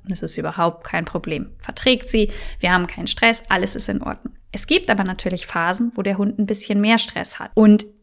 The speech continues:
in diesen Phasen neigt sie dazu, in der Früh zu erbrechen. Sobald sie erbrecht, gehe ich los und biete ihr Essen an.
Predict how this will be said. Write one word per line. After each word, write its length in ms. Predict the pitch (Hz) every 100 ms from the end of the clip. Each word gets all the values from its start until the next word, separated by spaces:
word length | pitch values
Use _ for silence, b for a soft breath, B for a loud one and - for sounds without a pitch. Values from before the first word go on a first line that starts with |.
| -
in 100 | 202
diesen 260 | 269 330
Phasen 580 | 302 - 196 196 220 214
neigt 360 | 196 208 254 -
sie 100 | 202
dazu, 440 | 185 - 220 220
in 200 | - 190
der 160 | 196 190
Früh 320 | - 214 202
zu 140 | -
erbrechen. 560 | - - 170 - - -
Sobald 520 | 208 202 202 247 330
sie 140 | - -
erbrecht, 540 | - 185 214 254 - -
gehe 320 | 190 196 185
ich 140 | 180
los 320 | 180 196 254 -
und 360 | - 233 226
biete 300 | - 208 196
ihr 220 | - 214
Essen 300 | - 311 -
an. 240 | 202 180